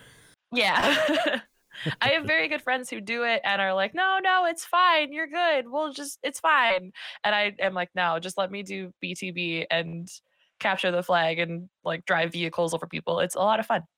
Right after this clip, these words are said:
Speaker 2: <laughs>
Speaker 1: I know last time you were on the pod, we were talking about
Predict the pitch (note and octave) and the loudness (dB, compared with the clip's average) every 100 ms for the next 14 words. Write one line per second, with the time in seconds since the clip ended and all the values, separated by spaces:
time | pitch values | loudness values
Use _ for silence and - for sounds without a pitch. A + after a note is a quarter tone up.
0 | A3+ - - E4+ - _ _ _ _ _ | -6 -6 -4 -6 -8 _ _ _ _ _
1 | - A2 A#2+ A2+ G#2+ A2 - G#2+ G#2+ G#2 | -12 -6 -4 -2 -2 -2 -2 -4 -4 -6
2 | G2+ G2 A2 G2+ G2 G#2 G2+ - G#2+ G#2+ | -6 -4 -2 -2 -6 -8 -8 -4 -4 -4
3 | A#2 G#2 G#2 G2+ | -4 -4 -6 -6